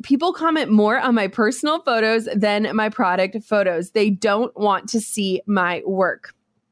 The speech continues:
So first things first, this should be no surprise. I always talk about how people actually care way more about you than what you do. And a lot of times people push back on this, but it is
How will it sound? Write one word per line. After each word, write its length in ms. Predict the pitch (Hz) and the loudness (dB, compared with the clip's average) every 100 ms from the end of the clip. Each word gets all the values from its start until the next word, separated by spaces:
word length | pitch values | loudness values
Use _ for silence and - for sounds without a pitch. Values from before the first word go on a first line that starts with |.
| - | -6
So 280 | 262 247 | -2 -2
first 320 | 233 262 311 320 | -2 -2 -2 0
things 260 | 311 277 | 0 2
first, 280 | 226 214 220 | 0 -2 0
this 140 | 233 | -2
should 140 | 233 254 | 0 0
be 140 | 247 | 2
no 240 | 233 202 226 | 2 2 0
surprise. 680 | - 247 214 185 190 202 - - - | -2 0 0 2 0 -2 -10 -20 -4
I 300 | 202 214 285 | 0 0 0
always 460 | - 202 208 233 247 | 0 0 2 0 0
talk 240 | 208 196 | -2 0
about 240 | 226 196 | 0 0
how 180 | 208 196 | 0 0
people 380 | 196 240 - 208 | 2 0 2 0
actually 480 | - 190 202 - 214 | 0 -2 -2 -2 -4
care 440 | - 208 185 185 - - | -2 0 0 0 -4 -10
way 400 | - 196 240 302 | -4 0 2 2
more 380 | 285 262 226 226 | 4 4 4 2
about 400 | 214 208 190 196 - | 0 0 0 0 -2
you 760 | 202 196 254 233 190 226 415 - _ _ _ _ - | -2 2 2 4 4 2 0 -4 _ _ _ _ -4
than 240 | 202 220 | 0 2
what 160 | 226 208 | 2 2
you 160 | 208 202 | 2 2
do. 320 | 208 202 156 | 2 2 2
And 360 | 185 202 196 - | 0 0 -2 -2
a 120 | 208 | 0
lot 220 | 208 214 | 2 2
of 80 | 269 | 0
times 360 | 349 339 359 - | 0 0 -2 0
people 300 | 320 294 320 | 0 0 0
push 220 | - 294 | 0 0
back 300 | 294 285 359 | -2 -2 -2
on 160 | 262 214 | -2 0
this, 220 | 196 208 | 0 0
but 220 | 214 202 | -2 0
it 160 | 214 214 | 2 2
is 240 | 226 233 | 2 -2